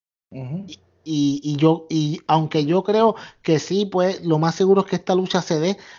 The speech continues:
Speaker 2: pero yo no veo a Jericho perdiendo esa lucha. Yo no veo a Jericho perdiendo esa lucha. ¿Y por qué? Les voy a dar un pequeño detalle que nadie lo ha dicho, pero yo sí me fijé ahorita cuando vi el programa en segunda vez. Si ustedes se fijan en la gráfica, vayan a YouTube,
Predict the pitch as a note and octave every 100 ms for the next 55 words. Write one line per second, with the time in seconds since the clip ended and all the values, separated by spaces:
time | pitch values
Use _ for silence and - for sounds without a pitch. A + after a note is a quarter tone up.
0 | - D#3+ C#3 C3+ D#3+ E3 F3 E3+ E3 D3
1 | D3+ D3 D3+ C#3 C3+ C3 C3 B2 C#3+ A#2
2 | G#2 - _ _ _ - C3 C#3+ C#3+ D3+
3 | D3 D#3 F3 F3+ F3+ - - - D#3+ E3
4 | E3+ F#3+ G3+ G#3 G3+ - G3+ A#3 - F3+
5 | - - A#3+ A#3 _ _ D3+ D3+ D3 F#3
6 | G#3+ A3+ G#3 G#3 G#3+ A3 G#3+ G#3+ G#3+ G#3+
7 | F3 D#3 D3+ E3 A3 A#3 A3+ A3+ A3+ G#3
8 | G#3+ G#3+ F#3 D3+ C3+ D#3 F3 G3+ G#3 G3+
9 | G#3 G#3 F3 F3+ F#3+ F#3 F3 D#3+ E3 F#3
10 | F#3 F#3 F#3+ F3 E3 E3+ F#3+ F3+ E3 -
11 | - - - D#3 C#3+ E3+ F3+ G#3+ - A3+
12 | A3 A3 G#3+ A3 A#3 A3 F3+ D#3+ D3 D#3+
13 | F#3 G#3 G#3+ F#3+ F#3+